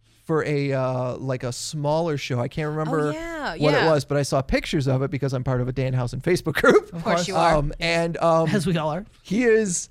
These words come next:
Speaker 1: I was telling Amy about this, he is hilarious because he's known for punching people in the dick before the bell rings.
Speaker 3: Nice.
Speaker 1: 'Cause you can't disqualify me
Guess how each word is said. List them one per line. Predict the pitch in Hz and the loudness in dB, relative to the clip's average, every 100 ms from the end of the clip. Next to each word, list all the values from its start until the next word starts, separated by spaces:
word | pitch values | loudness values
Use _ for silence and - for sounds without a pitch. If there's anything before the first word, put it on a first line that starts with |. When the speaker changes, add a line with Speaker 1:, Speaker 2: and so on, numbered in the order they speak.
| - | -2
Speaker 1:
I | 156 | 2
was | 175 | 2
telling | - 202 165 | 4 2 2
Amy | 143 | 0
about | 139 131 | 0 0
this, | 147 131 | -2 -4
he | 202 202 185 | -4 -2 0
is | 175 147 | 0 -2
hilarious | 156 160 160 175 190 202 - | -4 0 2 2 2 -2 -4
because | 147 151 160 143 | -4 -2 -2 -2
he's | 131 147 170 160 156 | -6 -8 -6 -6 -4
known | 156 165 165 | -2 -2 -4
for | - 147 143 135 | -2 0 2 0
punching | - - 165 160 170 | -6 -6 -4 -4 -6
people | 175 160 165 156 | -6 -6 -4 -2
in | |
the | 147 | -2
dick | 135 143 - | 0 -2 -2
before | 139 - 131 | -6 -2 0
the | 139 | 0
bell | 147 151 | 2 2
rings. | 175 208 240 | 0 -2 -4
Speaker 3:
Nice. | 175 170 202 - | 0 0 0 0
Speaker 1:
'Cause | 175 151 | 0 0
you | 147 | 0
can't | - 160 - | 0 -2 -2
disqualify | - 156 156 147 143 | 0 2 2 2 2
me | 139 | 2